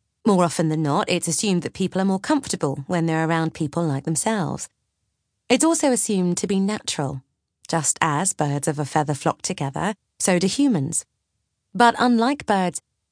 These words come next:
we're all of the same species. Also, homophily has real problems explaining things such as heterosexuality.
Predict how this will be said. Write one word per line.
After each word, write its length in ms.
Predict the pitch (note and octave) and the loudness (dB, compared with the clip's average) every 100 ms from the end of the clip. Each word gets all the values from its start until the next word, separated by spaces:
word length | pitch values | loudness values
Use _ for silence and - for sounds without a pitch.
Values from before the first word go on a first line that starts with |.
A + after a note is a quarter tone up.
| - | 0
we're 180 | A#3 A#3 | 4 6
all 260 | C4+ A#3+ | 6 4
of 100 | F#3 | 2
the 60 | F3+ | -2
same 400 | - G3 F3 D#3+ | -2 0 0 0
species. 720 | - - G#3+ - C#3+ D3+ - _ _ _ _ _ _ _ _ _ - | -2 -2 -4 -2 -6 -8 -14 _ _ _ _ _ _ _ _ _ -2
Also, 400 | D4+ C#4 A3 G3 - - - | 0 2 2 0 -8 -10 -2
homophily 560 | A#3 D4 D4 A3 F#3+ | 2 4 2 0 0
has 220 | D#3+ F#3 F3 | 0 -2 -2
real 260 | A#3 A3 | 0 -2
problems 500 | G3 A#3 A3 F#3+ E3 | -2 -4 0 0 0
explaining 460 | D#3+ - G3 F#3+ F3+ | -2 -2 0 0 0
things 320 | F3+ E3+ D#3+ | 0 -2 -2
such 240 | - - | -4 -4
as 200 | F3+ E3+ | -4 -4
heterosexuality. 1080 | - - F#3 - - - G#3 G#3 - - - | -4 -2 -2 -2 -2 -2 -2 -2 -4 -6 -8